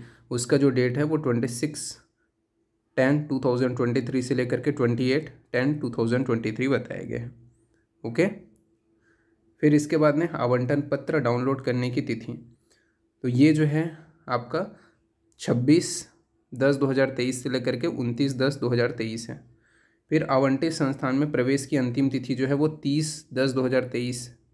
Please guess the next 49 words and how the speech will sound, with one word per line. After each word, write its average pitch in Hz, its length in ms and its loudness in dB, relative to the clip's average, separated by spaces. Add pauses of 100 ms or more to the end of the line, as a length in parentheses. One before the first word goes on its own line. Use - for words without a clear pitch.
(140)
आपका 120 260 -2
बताया 123 340 -2
गया 113 160 -6
है। 120 80 -6 (640)
प्रवेशित 143 480 2
अभ्यर्थी 127 500 2
द्वारा 117 280 2 (160)
अपग्रेडेशन 131 600 2
हेतु 143 240 0
सह-, 147 240 -4 (220)
सहमति 127 560 0 (440)
भरने 127 340 4
की 143 100 -2
अंतिम 120 300 0
तिथि, 117 280 -2
यानी 127 220 0
कि 147 80 0
फर्स्ट 139 320 0
राउंड 139 180 2
की 139 100 -2
काउंसलिंग 131 480 0
को 135 120 -2
अगर 127 200 0
आपको 135 680 -6 (280)
जो 135 100 0
सीट 131 320 0
है 120 120 0
वो 120 180 -2
आपको 131 260 0
पसंद 131 340 -4
नहीं 127 100 -2
है, 131 80 -4
आप 127 280 -6
सेकंड 131 400 0
राउंड 131 160 4
ज्वाइन 127 240 2
करना 127 240 -2
चाहते 123 300 -6
हो, 147 60 0
तो 143 120 -2
उस 135 140 -2
कंडीशन 127 420 -4
में 131 120 0
अपग्रेडेशन 120 580 0
जो 127 80 -4
है 131 60 0
वो 143 160 0
तीस 135 360 -4
दस 139 240 0